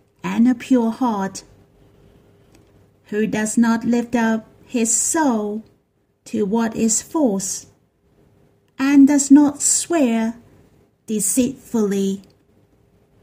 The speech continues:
He will receive blessing from the Lord and righteousness from the God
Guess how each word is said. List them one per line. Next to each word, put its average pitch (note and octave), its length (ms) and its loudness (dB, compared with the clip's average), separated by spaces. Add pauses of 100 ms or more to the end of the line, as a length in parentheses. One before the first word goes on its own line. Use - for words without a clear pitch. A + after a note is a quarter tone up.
(360)
He D4+ 580 2 (240)
will C4+ 220 0
receive B3+ 540 0
blessing G#3+ 680 -4 (100)
from A3 380 2
the B3 100 2
Lord A3+ 480 0 (1200)
and F#3+ 480 -4
righteousness F#3+ 960 -6 (580)
from C#4+ 400 8
the D4 140 4
God C#4+ 460 0